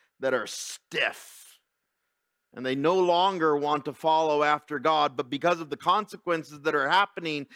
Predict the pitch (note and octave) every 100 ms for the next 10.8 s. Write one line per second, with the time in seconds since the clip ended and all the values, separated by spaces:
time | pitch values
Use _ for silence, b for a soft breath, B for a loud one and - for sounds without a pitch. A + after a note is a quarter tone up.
0 | B - C#3+ D3 F#3+ F#3+ E3+ D3+ C#3+ D#3
1 | G#3 - F3+ D#3+ C#3 - D3 C#3 B B
2 | D#3 D#3+ - - E3+ E3 A3+ - G#3 F#3+
3 | E3 C#3 E3+ G3 - E3 A#2 D3 - b
4 | C#3 E3 D3+ F#3 F3 F3+ F3+ D#3 E3 F3
5 | - F3 B2+ C3+ A2+ F2+ _ _ _ _
6 | _ _ _ _ - C3 C3 E3+ F3 E3+
7 | C3 C3 D3+ C#3 C#3+ - C#3 A#2+ D#3 E3
8 | D3+ C#3+ B2+ B2+ B2 C3+ B2+ C3 B2 D3
9 | D#3+ - C3+ A#2+ B2 B2+ - A2+ G#2+ G2
10 | G2 F2+ - G#2 G#2+ G#2 F#2 F2